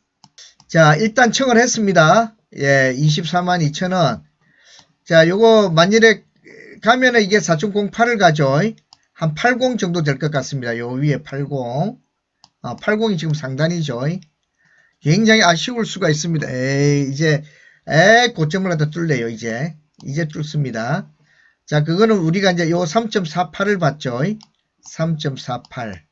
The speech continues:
예. 어, 그 다음에 이제 우리, 우리 저기에서는 여기가 지금 뭡니까? 매수존에 걸리고 있죠. 그죠? 매수존에.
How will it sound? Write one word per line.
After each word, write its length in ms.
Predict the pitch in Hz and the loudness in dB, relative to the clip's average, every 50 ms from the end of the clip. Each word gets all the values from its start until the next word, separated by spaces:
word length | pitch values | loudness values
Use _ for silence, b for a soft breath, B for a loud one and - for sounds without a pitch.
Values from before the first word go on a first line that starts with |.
| _ _ _ _ _ _ _ _ _ _ _ _ _ b b b b b b b _ _ 107 | _ _ _ _ _ _ _ _ _ _ _ _ _ b b b b b b b _ _ -12
예. 360 | 113 117 104 95 85 - _ _ _ _ _ _ _ _ _ _ _ _ _ _ _ _ _ _ _ _ _ _ _ _ _ _ | -12 -10 -12 -12 -14 -18 _ _ _ _ _ _ _ _ _ _ _ _ _ _ _ _ _ _ _ _ _ _ _ _ _ _
어, 560 | 135 131 127 127 123 123 123 123 123 - - _ _ _ _ _ _ _ _ _ _ _ _ _ | -4 0 0 0 0 -2 -4 -4 -6 -8 -12 _ _ _ _ _ _ _ _ _ _ _ _ _
그 100 | - 156 | -4 2
다음에 340 | 175 208 226 226 220 202 196 | 4 4 4 6 4 4 4
이제 160 | 185 175 185 | 2 0 -2
우리, 280 | 185 175 180 180 175 165 - _ _ | -4 -4 -4 -6 -8 -12 -16 _ _
우리 260 | 180 180 190 220 190 | -8 -4 -2 -2 -2
저기에서는 600 | 160 254 254 247 240 220 160 - 202 185 180 180 | 0 -2 0 2 2 2 2 0 -2 -4 0 0
여기가 280 | 202 220 196 208 190 175 | 0 0 2 0 0 0
지금 200 | 151 170 160 151 | 0 0 2 2
뭡니까? 640 | 151 180 185 185 170 160 151 170 175 190 208 208 - _ _ _ _ _ _ _ _ _ _ _ _ _ _ _ _ _ _ - - - _ _ | 2 2 2 -2 -4 -4 0 0 0 0 0 -2 -8 _ _ _ _ _ _ _ _ _ _ _ _ _ _ _ _ _ _ -20 -20 -20 _ _
매수존에 1040 | - 139 139 143 143 147 165 180 190 185 - - 262 269 269 214 214 175 165 170 160 | -8 -2 0 0 2 2 2 0 0 0 -2 -4 -6 -6 -4 -2 0 0 0 0 0
걸리고 360 | 147 147 147 147 143 131 127 | 2 2 2 2 2 0 -4
있죠. 120 | - 123 110 | -6 -8 -10
그죠? 180 | 113 120 120 | -10 -10 -10
매수존에. 840 | 123 123 131 131 127 - 165 160 147 139 117 117 120 117 110 107 | -10 -8 -8 -8 -8 -6 -6 -6 -4 -4 -6 -8 -8 -10 -10 -12